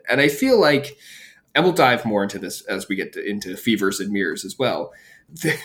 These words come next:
that there is a very strong connection between the character of Holden Caulfield and the speaker of these songs.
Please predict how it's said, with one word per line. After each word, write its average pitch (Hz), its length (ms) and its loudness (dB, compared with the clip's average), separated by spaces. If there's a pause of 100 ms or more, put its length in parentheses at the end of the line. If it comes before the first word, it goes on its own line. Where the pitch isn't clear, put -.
(220)
that 160 240 0
there 220 180 8
is 339 460 6
a 208 60 2
very 196 760 2
strong 143 580 4
connection 104 640 -2
between 87 800 -8
the 104 80 -4
character 104 460 0
of 98 80 -4
Holden 101 400 -2
Caulfield 85 680 -8 (400)
and 95 460 0 (140)
the 92 80 -2
speaker 101 500 -2
of 76 220 -8
these 67 200 -8
songs. - 600 -8